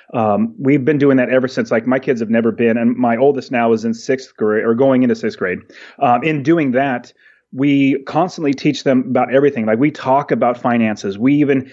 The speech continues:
explain how to, how to give, how to save, how to spend. And it's really, really encouraging being able to pass that down to my kids, which I honestly never got. I was just, you know, all the money you get, you just go spend.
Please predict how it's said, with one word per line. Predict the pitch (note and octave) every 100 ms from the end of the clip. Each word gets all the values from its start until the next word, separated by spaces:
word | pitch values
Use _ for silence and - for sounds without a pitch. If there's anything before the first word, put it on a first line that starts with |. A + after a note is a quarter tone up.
| - -
explain | C#3+ - D3 C3+ C3 C3 -
how | A#2+ C#3 C#3
to, | C#3 - B2+ B2 A2+ - -
how | D3
to | C3 A#2+
give, | A2+ C#3+ A#2+ G#2
how | C3
to | B2+
save, | B2 - D3+ C3+ A#2
how | A#2+
to | A#2
spend. | A2+ - C#3+ C#3 A2+ G2+ - - -
And | C#3+
it's | C#3+ D3
really, | C#3 G#3+ G#3+ F3+
really | F3 D#3+
encouraging | C#3 E3+ F3 C3 B2
being | C3 C#3+
able | B2+ A#2
to |
pass | A#2 D3 C#3+
that | C#3+ A#2+
down | C3 B2
to |
my | A#2
kids, | A2+ D3 A#2
which | A#2+ -
I | C#3 F#3+
honestly | D3 D#3 E3+ D3+
never | C#3 B2
got. | G#2 B2 C3+ B2
I |
was | B2+
just, | B2 B2+ -
you |
know, | B2+ B2+
all | C#3
the |
money | D3 C#3+
you | B2+
get, | F#3+
you | B2+
just | -
go | C#3+
spend. | - G#3+ B2+